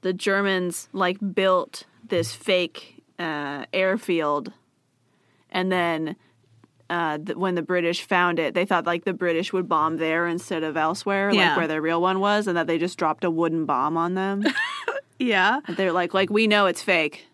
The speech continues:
Speaker 1: You're stupid."
Speaker 2: Uh, we know it's fake.
Speaker 1: But Snopes says its status is undetermined.
Speaker 2: Uh, you idiot. We know it's not real.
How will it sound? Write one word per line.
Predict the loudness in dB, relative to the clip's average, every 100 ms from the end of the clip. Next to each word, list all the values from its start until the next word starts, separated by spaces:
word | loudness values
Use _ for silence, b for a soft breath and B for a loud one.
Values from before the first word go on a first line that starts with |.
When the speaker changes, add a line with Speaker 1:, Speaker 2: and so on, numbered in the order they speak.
| _ _ _ _
Speaker 1:
You're | -2 -2
stupid." | 0 0 0 -2 -2
Speaker 2:
Uh, | 0 2 4 4 4
we | 2
know | 4 4 4
it's | 2 -4 -12
fake. | 0 2 2 -2 B B B B B B B B B
Speaker 1:
But | -4
Snopes | -4 -2 0 0 0
says | 0 0 -2 -4
its | -6 -6
status | -2 2 2 0
is | -2 -2
undetermined. | -2 -2 -4 -2 -2 -2 -6 -10 -18 B B B B
Speaker 2:
Uh, | 2 4 4
you | 4 2 4
idiot. | 4 6 4 2 -2 -10 -12 -4
We | 2 4
know | 4 4 4 4
it's | 2 -2 -8
not | -6 0 0 2 2
real. | 4 4 4 2 0